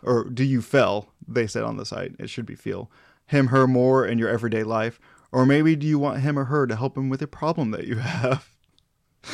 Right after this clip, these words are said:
Um, do you need guidance or even feel threatened? Whatever this may be, write it down in full detail, like speaking to yourself or your closest friend. Tell him slash her whatever you want. If you are not sure that your wish is good or evil,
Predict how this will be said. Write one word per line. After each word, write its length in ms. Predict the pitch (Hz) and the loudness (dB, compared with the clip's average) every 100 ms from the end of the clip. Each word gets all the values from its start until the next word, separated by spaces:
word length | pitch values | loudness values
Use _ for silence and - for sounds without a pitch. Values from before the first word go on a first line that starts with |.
| 277 - - | -4 -2 2
Um, 560 | 139 131 131 127 120 _ - - | 4 6 4 2 0 _ -20 -8
do 80 | 120 | 0
you 160 | 151 180 | 2 4
need 300 | 170 165 123 | 2 2 -2
guidance 460 | 123 139 135 90 - | 0 0 0 -6 -6
or 120 | 117 120 | -2 0
even 220 | 120 113 | 0 -2
feel 220 | - 107 | -2 -6
threatened? 640 | - - 139 107 76 - _ _ _ _ | -8 -4 -2 -2 -8 -16 _ _ _ _
Whatever 340 | 120 135 202 196 | 2 6 8 8
this 180 | 185 160 | 6 4
may 180 | 160 | 2
be, 180 | 139 127 | 4 4
write 220 | 117 143 | 4 2
it 80 | 147 | 2
down 180 | 139 139 | 0 0
in 60 | 123 | 0
full 220 | - 156 | 2 0
detail, 420 | 143 151 - 95 | 2 -2 -4 -6
like 200 | 101 98 | -6 -8
speaking 460 | - - 143 131 139 | -10 -4 -2 -2 -4
to 100 | 147 | -2
yourself 480 | 143 143 160 110 - | -4 -2 -2 -2 -4
or 240 | 127 143 | 0 2
your 140 | 147 147 | 2 0
closest 440 | - 113 - 131 | -2 -4 -4 -10
friend. 320 | - 156 98 - _ _ _ _ _ - | -6 -6 -6 -14 _ _ _ _ _ 0
Tell 200 | 170 180 | 4 6
him 260 | 175 175 175 | 4 4 2
slash 220 | 170 - | 0 4
her 160 | 131 | 4
whatever 300 | 120 120 139 | 6 4 4
you 180 | 156 151 | 2 2
want. 320 | 123 107 - - _ _ _ _ | 0 -2 -8 -20 _ _ _ _
If 120 | - | -6
you 100 | 107 | -4
are 80 | 107 | 0
not 240 | 117 156 | 0 0
sure 460 | - - 175 139 117 | 0 2 4 6 4
that 160 | 101 110 | 0 -2
your 120 | 113 | 0
wish 220 | 123 - | 0 0
is 100 | 113 | -2
good 180 | 113 127 | 2 2
or 40 | |
evil, 460 | 143 156 110 104 | 2 0 -2 -4